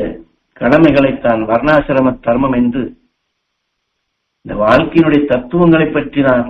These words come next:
உடல் வாழ்க்கையை பற்றித்தான் நிறைய சொல்லுகின்றார்களே தவிர, தன்னை அறியக்கூடிய நிலையை இங்கே யாரும் காட்டவில்லை. அதைத்தான் திருமூலர் இங்கே சுட்டிக்காட்டி, "தன்னை அறியும் அறிவை அறிந்த பின்" என்றால், இந்த நுட்பமான நிலைகள் இந்த உயிர் தான் உருவாக்கியது, இந்த உயிர் ஒளியாக இருக்கின்றது.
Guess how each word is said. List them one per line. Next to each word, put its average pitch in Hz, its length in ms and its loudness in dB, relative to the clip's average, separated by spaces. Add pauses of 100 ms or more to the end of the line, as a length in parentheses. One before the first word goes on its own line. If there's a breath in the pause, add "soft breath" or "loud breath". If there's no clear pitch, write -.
(160)
உடல் 123 280 2
வாழ்க்கையை 156 340 0
பற்றித்தான் 139 580 -2
நிறைய 127 240 -2
சொல்லுகின்றார்களே 123 680 -2
தவிர, 110 220 -10 (140)
தன்னை 147 340 0
அறியக்கூடிய 147 540 2
நிலையை 120 300 -2
இங்கே 113 260 -8
யாரும் 120 320 -2
காட்டவில்லை. 113 540 -6 (640)
அதைத்தான் 117 420 0
திருமூலர் 127 540 2
இங்கே 113 200 -2
சுட்டிக்காட்டி, 123 720 -4
"தன்னை 131 340 0
அறியும் 123 340 4
அறிவை 131 260 2
அறிந்த 131 340 0
பின்" 127 240 -4
என்றால், 117 260 -2
இந்த 117 100 -4
நுட்பமான 135 480 0
நிலைகள் 123 320 2
இந்த 117 120 0
உயிர் 123 260 0
தான் 139 160 2
உருவாக்கியது, 127 500 0
இந்த 113 140 0
உயிர் 113 240 2
ஒளியாக 139 380 4
இருக்கின்றது. 117 520 -4